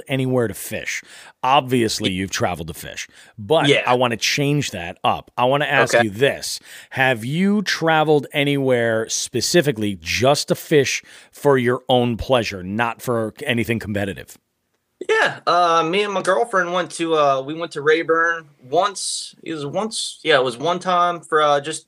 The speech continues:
Speaker 2: just a day of, of fun fishing. I wound up hooking my personal best and lost her at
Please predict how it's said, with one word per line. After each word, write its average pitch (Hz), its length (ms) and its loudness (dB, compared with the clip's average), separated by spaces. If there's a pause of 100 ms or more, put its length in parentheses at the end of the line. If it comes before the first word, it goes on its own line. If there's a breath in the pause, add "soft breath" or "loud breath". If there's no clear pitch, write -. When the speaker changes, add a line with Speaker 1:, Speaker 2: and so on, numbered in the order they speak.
(200)
Speaker 2:
just 123 260 -6
a 123 60 2
day 127 280 0
of, 139 200 -2
of 123 160 -6
fun 143 240 -2
fishing. 139 420 -6
I 120 80 -2
wound 147 340 2
up 143 140 0
hooking 160 260 2
my 123 200 0
personal 143 420 0
best 127 500 0
and 123 200 -6
lost 131 380 0
her 139 280 -2
at 120 220 2